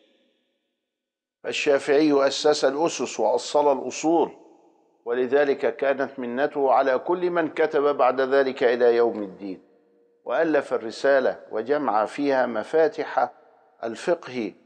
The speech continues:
والتفسير بل واللغة، وكان قد فتح الله عليه في الربط بين كل هذه العلوم.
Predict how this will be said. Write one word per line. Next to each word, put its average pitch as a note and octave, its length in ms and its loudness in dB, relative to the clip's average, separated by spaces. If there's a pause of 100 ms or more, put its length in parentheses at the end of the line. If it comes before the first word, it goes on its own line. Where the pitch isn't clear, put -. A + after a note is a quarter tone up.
(140)
والتفسير C3 960 -4 (500)
بل D3 180 0
واللغة، C#3 640 0 (640)
وكان D3 540 0 (420)
قد A2+ 180 -6
فتح E3+ 420 -4
الله B2 400 2
عليه A2+ 460 -2 (480)
في B2 80 -8
الربط C#3+ 440 -2
بين B2 360 0
كل C#3+ 280 -4
هذه A#2+ 420 0
العلوم. F#2+ 480 -4